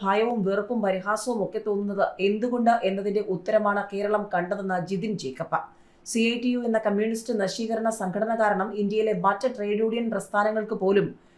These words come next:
പ്രവർത്തിക്കാൻ പറ്റാത്ത സ്ഥിതിവിശേഷമാണുള്ളതെന്നും ജിതിൻ Facebook പോസ്റ്റിൽ പറയുന്നു.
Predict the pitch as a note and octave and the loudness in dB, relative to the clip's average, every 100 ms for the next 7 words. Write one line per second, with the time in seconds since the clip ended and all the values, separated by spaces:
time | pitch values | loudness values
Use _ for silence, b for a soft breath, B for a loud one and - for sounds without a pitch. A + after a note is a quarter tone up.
0 | b - A3+ A#3 C4+ C#4 B3+ A3 G#3+ G#3+ | b 4 6 6 4 4 4 4 4 2
1 | G#3+ - G3+ A3+ G#3 A3 G#3+ A3 G#3 G3+ | 0 0 0 0 0 -2 -2 0 0 0
2 | G3+ G#3 F3 E3 b b b - F3 A3 | -2 -2 -4 -6 b b b -4 0 2
3 | A3+ G3 G#3+ A3 A3 G3 F#3 E3+ E3 C3 | 2 2 -2 -2 -2 0 0 -4 -6 -6
4 | C#3 D3+ | -6 -6